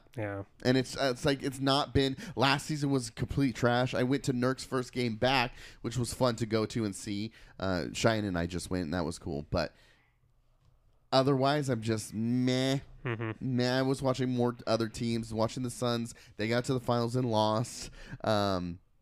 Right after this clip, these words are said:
Speaker 2: I love Antetokounmpo, so he's always fun to watch. I'm watching a little more Bucks games. Plus, is, is West still on there? West is still on that team still.
Speaker 1: Mm-hmm.
Speaker 2: Uh, Pat Connaughton's on those teams. So you have ex-Blazers on there that are fun to watch, that I like to watch. But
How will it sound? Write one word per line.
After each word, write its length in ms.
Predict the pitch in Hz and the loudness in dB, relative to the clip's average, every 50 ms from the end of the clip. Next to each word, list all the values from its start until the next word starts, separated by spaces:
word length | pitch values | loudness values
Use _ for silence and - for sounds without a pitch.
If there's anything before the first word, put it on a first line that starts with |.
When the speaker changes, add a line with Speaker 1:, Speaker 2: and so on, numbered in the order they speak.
| _ _ _ _ _ _ - | _ _ _ _ _ _ -4
Speaker 2:
I 80 | - 98 | -2 -2
love 240 | 104 107 113 113 110 | 2 4 2 2 4
Antetokounmpo, 680 | 110 107 107 - 113 107 113 110 - 113 107 107 104 104 | 2 2 2 0 -4 -4 -4 -2 -2 0 0 0 0 -2
so 120 | - - 98 | -2 -4 -4
he's 240 | 90 110 110 117 | -4 -4 -2 0
always 240 | 120 113 110 107 - | 0 0 0 -2 -2
fun 160 | - 104 104 | -2 -4 -2
to 80 | 104 104 | 0 0
watch. 300 | 101 101 101 104 101 - | 0 0 -2 -4 -4 -6
I'm 120 | 107 101 | -6 -4
watching 320 | 104 104 104 - - 113 110 | -2 -2 -4 -4 -6 -10 -8
a 20 | |
little 160 | 110 107 104 | -8 -8 -6
more 140 | 107 110 110 | -6 -6 -6
Bucks 360 | 107 - - 98 95 95 - | -6 -4 -2 -2 -2 -4 -6
games. 340 | - 98 101 98 98 98 - | -8 -4 -2 -2 -2 -4 -6
Plus, 380 | - - - 98 95 - - - - - - - - - - _ _ _ _ _ _ _ _ _ _ _ _ _ _ _ _ _ _ _ - | -10 -8 -8 -8 -8 -8 -14 -16 -16 -18 -18 -20 -20 -20 -20 _ _ _ _ _ _ _ _ _ _ _ _ _ _ _ _ _ _ _ -10
is, 160 | - 98 - - - | -10 -8 -8 -4 -2
is 120 | 104 113 113 | -2 0 2
West 280 | 107 135 160 - - | 2 2 2 0 -2
still 160 | - - 370 392 | -2 -2 0 0
on 140 | 403 403 403 | 0 0 0
there? 200 | 415 415 392 311 | -2 -2 -2 0
West 260 | - 208 233 - - | 2 2 2 2 0
is 80 | 156 135 | -6 -4
still 100 | - 110 | -2 -2
on 80 | 98 90 | 0 0
that 140 | 90 85 76 | -2 -2 -4
team 180 | - 95 87 78 | -4 -6 -6 -6
still. 280 | - - 87 87 95 | -4 -4 -2 -2 -2
Speaker 1:
Mm-hmm. 260 | 113 110 107 - - - - | -4 -6 -10 -10 -14 -12 -6
Speaker 2:
Uh, 160 | 95 98 92 | -4 -4 -2
Pat 220 | 87 - 110 92 - | 0 0 0 0 0
Connaughton's 400 | 104 104 101 95 - - 98 95 | 0 0 -2 -2 -4 -8 -6 -4
on 120 | 90 87 | -4 -2
those 140 | 90 85 82 - | -2 -4 -4 -4
teams. 180 | - 95 92 | -6 -8 -4
So 80 | - 123 | -2 -2
you 60 | 143 | 0
have 100 | 139 113 - | 0 0 0
ex-Blazers 520 | - 98 - - 92 87 85 82 80 80 80 | -4 -4 -4 -2 -2 0 0 0 -2 -2 -2
on 120 | 80 78 | -2 -2
there 140 | 76 76 78 | -2 -2 -2
that 140 | 80 80 78 | -2 -2 -2
are 80 | 80 | -2
fun 200 | - - 82 73 | -2 -4 -4 -4
to 60 | 71 | -4
watch, 300 | 69 - 67 60 65 - | -4 -4 -2 -4 -4 -4
that 120 | - 82 71 | -4 -4 -4
I 80 | 64 | -2
like 140 | 58 57 64 - | -4 -6 -8 -12
to 60 | - | -12
watch. 200 | - - - - - | -12 -12 -12 -12 -6
But 200 | - 71 - - | -4 -4 -4 -6